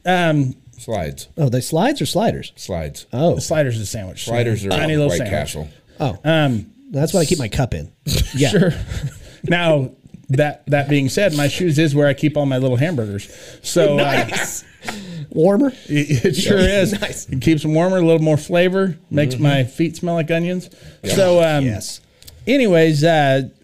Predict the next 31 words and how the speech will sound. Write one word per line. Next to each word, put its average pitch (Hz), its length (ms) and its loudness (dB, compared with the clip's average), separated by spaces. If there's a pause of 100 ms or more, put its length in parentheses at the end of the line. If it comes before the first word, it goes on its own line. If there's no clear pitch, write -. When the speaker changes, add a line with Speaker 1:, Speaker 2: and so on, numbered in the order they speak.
(140)
Speaker 1:
we're 220 220 2
at 254 80 2
Academy 226 400 0
Sports, 175 440 -2
and, 156 380 0 (320)
okay, 160 440 0 (600)
my 349 200 -2
wife, 208 340 2
I 214 140 2
almost, 285 360 0 (280)
I, 185 140 0 (180)
I 165 120 0
can 156 180 0
tell 254 200 -2
I'm 180 160 0
maturing 139 600 0
because 131 320 0
I 131 100 2
could 123 180 -6
just 123 260 -4 (180)
sit - 340 -6
back 131 360 -2
and 120 460 -4
chuckle 147 440 -2
at 143 100 -2
this 151 160 -2
situation. 151 640 -2 (460)
You 208 180 0
ever 359 160 0
have 254 200 0
somebody 226 680 0